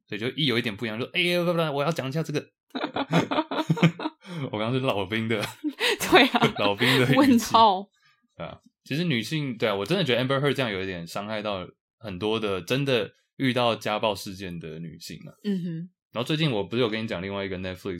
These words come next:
Speaker 1: 是，诶，它中文叫做，英文叫 Bad Vegan，中文叫做什么？
Speaker 2: 素，纯素败类。
Speaker 1: 纯素败类。
Speaker 2: 你有看吗？
Speaker 1: 我有看，它总共四集，然后我看到第三集。
Speaker 2: 嗯。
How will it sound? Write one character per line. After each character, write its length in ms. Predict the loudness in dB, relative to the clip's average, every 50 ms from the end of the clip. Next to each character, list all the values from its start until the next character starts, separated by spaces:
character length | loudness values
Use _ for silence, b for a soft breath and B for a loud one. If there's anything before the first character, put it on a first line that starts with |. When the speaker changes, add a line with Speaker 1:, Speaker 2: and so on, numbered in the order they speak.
| -8 -10
Speaker 1:
是， 380 | -10 -10 -10 -10 -12 -14 -18 _ _ _ _ _
诶， 100 | -8 -6
它 100 | -6 -2
中 160 | 0 0 0 0
文 140 | 0 -2
叫 100 | -4 -4
做， 120 | -4 -6 -4 -4
英 100 | -2 -2
文 80 | 0
叫 120 | 0 -2 -2
Bad 400 | -4 -6 _ -4 -2 -2 -4 -4
Vegan， 520 | -6 -8 -8 -8 -8 -10 -12 -12 -12 -16 _ _
中 180 | -10 -10 -8 -8
文 100 | -8 -8
叫 140 | -8 -10 -12
做 20 |
什 40 | -12
么？ 120 | -16 -18 _ _ _ _
Speaker 2:
素， 400 | _ -6 -2 0 0 0 -2 -4 -4
纯 240 | -2 0 0 0 0
素 220 | 0 -2 -2 0
败 240 | 2 4 4 4 2
类。 260 | 0 -2 -4 -6 -10 -14 _ _ _ _ -12
Speaker 1:
纯 300 | -6 -4 -2 -2 -2 -2
素 320 | -4 -4 -4 -6 -6 -2
败 200 | -2 -2 -2 -2
类。 240 | -4 -6 -10 -12 -6 0
Speaker 2:
你 60 | 2 4
有 120 | 4 2
看 240 | 2 0 0 0 0
吗？ 240 | 0 0 -4 -6 -10 _ _
Speaker 1:
我 80 | 2 2
有 60 | 2
看， 440 | 4 4 2 4 2 0 0 -2 -2
它 80 | -2
总 120 | 0 0 0
共 80 | 0
四 280 | -2 -4 -6 -6 -8 -8
集， 340 | -10 -12 -14 -16 -18 -18 _
然 100 | -6 -4
后 80 | -4 -2
我 40 | -2
看 100 | -2 -2
到 80 | -2
第 120 | -2 -4 -6
三 280 | -6 -6 -8 -8 -10
集。 180 | -12 -12 -16 -18
Speaker 2:
嗯。 100 | -20